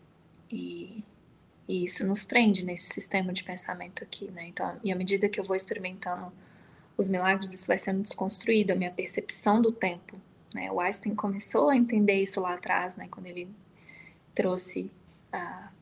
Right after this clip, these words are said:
questão da, que o tempo é relativo, né? É, porque, de fato, é mesmo, assim, dependendo do meu estado de consciência, eu vou experimentar isso de formas muito diferentes.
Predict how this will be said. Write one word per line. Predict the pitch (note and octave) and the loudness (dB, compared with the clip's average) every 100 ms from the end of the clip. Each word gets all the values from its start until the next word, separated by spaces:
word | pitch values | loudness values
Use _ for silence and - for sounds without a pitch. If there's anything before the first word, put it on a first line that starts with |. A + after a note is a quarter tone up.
| - | -12
questão | - F#3+ - F3 | -6 -4 -4 -4
da, | F3 - - - | -6 -6 -14 -6
que | G3 | -4
o | F3+ | 0
tempo | F#3 F3+ | 0 0
é | F#3 | 0
relativo, | F#3 E3+ F3 - G3 A#3+ G#3 | 0 0 -2 0 4 4 2
né? | F3+ F3 - - - - - - _ - _ | -4 -8 -14 -20 -20 -20 -20 -20 _ -20 _
É, | F#3+ F3+ F#3 - - A3 - _ _ _ _ _ | -8 -6 -6 -6 -8 -14 -20 _ _ _ _ _
porque, | - - F#3 F3 F3 - - | -14 -2 2 2 0 -4 -4
de | G3+ G3+ | -2 2
fato, | F#3+ F3+ A3+ | 2 4 6
é | A3 | 6
mesmo, | A#3 A3 G3 F#3 | 8 6 4 0
assim, | F3+ - F#3 F3 - - | -4 -4 -4 -6 -10 -4
dependendo | F3+ F3+ F3+ F3+ F3+ F3+ - _ _ - | -4 -2 -6 -6 -6 -10 -14 _ _ -2
do | F#3 | 0
meu | F3+ F3+ | 2 0
estado | - F#3 F3+ | 2 0 0
de | - | -2
consciência, | F3+ - F#3+ - | -4 -4 -4 -6
eu | F3+ | -4
vou | |
experimentar | F3+ - G3 F#3 F#3 F3+ | -4 -2 -4 -4 2 2
isso | F3+ - F#3+ - - - - - _ _ _ _ _ _ - | 4 0 -4 -8 -20 -20 -20 -20 _ _ _ _ _ _ -6
de | G3 | -4
formas | F#3+ F3+ F#3+ F#3+ | 0 0 0 -2
muito | F#3 F#3 G3 G3+ | 0 0 0 -2
diferentes. | G#3 - G#3 - G#3+ - - | -2 2 2 2 -6 -6 -8